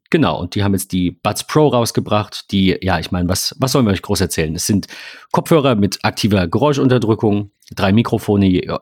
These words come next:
je Ohrstöpsel, äh, viereinhalb bis fünfeinhalb Stunden, äh, funktionieren die, die, ähm, ohne sie zwischenzuladen und mit dem Case sind wir bei vierundzwanzig Stunden. Also es ist irgendwie so, wir haben, wir, wir sind,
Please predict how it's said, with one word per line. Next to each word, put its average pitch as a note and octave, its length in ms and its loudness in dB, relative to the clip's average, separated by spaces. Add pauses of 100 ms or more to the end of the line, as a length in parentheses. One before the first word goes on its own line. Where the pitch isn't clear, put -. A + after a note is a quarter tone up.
je F#2+ 200 2
Ohrstöpsel, G2+ 600 -2 (400)
äh, F2+ 200 -2
viereinhalb A#2+ 420 2
bis A#2+ 80 -6
fünfeinhalb F#2+ 460 2
Stunden, F2+ 400 -4 (300)
äh, D#2+ 260 -6
funktionieren F2 460 -4
die, D#2 260 -8 (560)
die, D#2+ 220 -14 (180)
ähm, F2+ 340 -18 (440)
ohne B2+ 280 4
sie A#2 200 4
zwischenzuladen G2 720 0
und E2+ 240 -8
mit F#2 100 -2
dem E2 120 -4
Case D#2+ 240 -4
sind E2 100 -6
wir D#2 60 -6
bei D#2 120 -6
vierundzwanzig E2 480 -6
Stunden. - 200 -10
Also G#2+ 140 -2 (220)
es B2+ 140 2
ist D3 140 0
irgendwie D#3 320 2
so, C3 160 4
wir A#2+ 100 2
haben, C3 320 2 (1400)
wir, C#3+ 240 0
wir C3+ 160 4
sind, D3 220 0